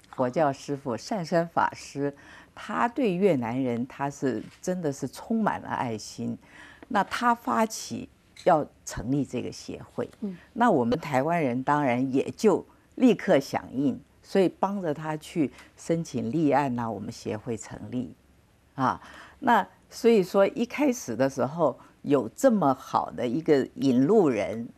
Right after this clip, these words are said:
Speaker 2: 啊。
Speaker 1: 他非常了解越南当地的状况嘛，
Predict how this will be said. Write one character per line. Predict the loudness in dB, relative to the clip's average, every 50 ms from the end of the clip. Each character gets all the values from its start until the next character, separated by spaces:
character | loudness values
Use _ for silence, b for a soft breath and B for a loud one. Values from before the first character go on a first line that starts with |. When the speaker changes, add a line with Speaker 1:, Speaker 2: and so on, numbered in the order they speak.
| _ _ _
Speaker 2:
啊。 | -16 -14 -10
Speaker 1:
他 | -8 -6 -4 0 2 2
非 | 2 2 4 4 4 4
常 | 4 2 0 0 2
了 | 2 4 4 4 2
解 | 2 0 0 0 0
越 | 0 2 2 2
南 | 2 0 -2 -2 -2
当 | -2 -2 0 -2
地 | -2 -4 -4
的 | -6 -6
状 | -4 -2 -2 -2 -2 -6
况 | -12 -8 -6 -6 -6 -6 -8
嘛， | -12 -16 -18